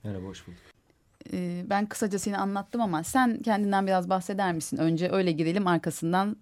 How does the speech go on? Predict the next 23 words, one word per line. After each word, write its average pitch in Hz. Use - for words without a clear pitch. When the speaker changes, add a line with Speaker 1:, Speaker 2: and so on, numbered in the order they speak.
Speaker 2:
sıkıntılarınıza, 156
sorunlarınıza 180
da 196
değineceğiz. 160
Speaker 1:
Haliç 131
Üniversitesi 120
Konservatuarı 113
Tiyatro 110
Bölümü 85
mezunuyum. 87
Ee, 90
iki -
bin 101
on 95
birde 87
mezun 85
oldum. 95
Mezun 107
olmadan 87
daha 90
iki 90
bin 101
onda 101